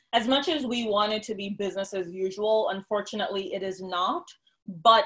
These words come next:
every business on this phone call needs to have a digital marketing campaign and strategy. I cannot emphasize on that enough. You know, make sure that you're visible online, whatever it takes.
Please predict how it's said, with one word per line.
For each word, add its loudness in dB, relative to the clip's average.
every 6
business 4
on 0
this -2
phone -2
call 2
needs -4
to -4
have 0
a -2
digital -2
marketing -4
campaign -8
and -12
strategy. -8
I 2
cannot -2
emphasize -2
on -10
that -6
enough. -12
You -8
know, 0
make -2
sure -2
that 2
you're -2
visible 0
online, 0
whatever 2
it -2
takes. -6